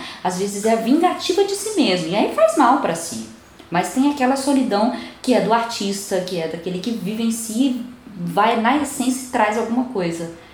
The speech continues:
né, positiva, que vive, que cria, que, enfim, bem legal.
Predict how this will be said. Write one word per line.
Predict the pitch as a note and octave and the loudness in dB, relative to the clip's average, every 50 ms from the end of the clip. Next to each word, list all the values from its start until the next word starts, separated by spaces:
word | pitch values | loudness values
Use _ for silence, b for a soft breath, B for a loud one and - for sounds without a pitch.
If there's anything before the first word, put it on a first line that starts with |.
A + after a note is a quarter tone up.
| B B B | B B B
né, | F3 F#3+ G3+ | -6 -6 -4
positiva, | G3+ F#3 F3 E3+ E3 - - D#3+ D#3+ | -4 -6 -6 -6 -8 -10 -10 -10 -10
que | D#3+ - | -10 -10
vive, | E3 D#3 E3 E3+ F3 E3+ | -10 -8 -6 -6 -6 -8
que | - - - - F#3 | -10 -16 -12 -10 -6
cria, | E3+ E3+ F3 E3+ D3+ C3+ C3+ | -4 -4 -2 -2 -4 -4 -6
que, | C3+ - D3 C#3 C#3+ D3 - - - - - - | -6 -6 -6 -6 -6 -8 -10 -16 -20 -20 -14 -10
enfim, | D#3+ E3 - - - - - - - - - - - - - | -10 -10 -8 -8 -10 -10 -10 -14 -20 -20 -20 -16 -14 -10 -8
bem | E3+ F#3+ G3+ | -6 -6 -6
legal. | G3+ G3 - | -6 -6 -8